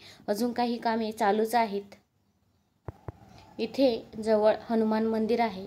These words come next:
इथे साईबाबांची मूर्ती आहे. तर आम्ही आता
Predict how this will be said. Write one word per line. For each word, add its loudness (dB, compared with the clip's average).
इथे -6
साईबाबांची -2
मूर्ती -4
आहे. -6
तर -4
आम्ही -2
आता -6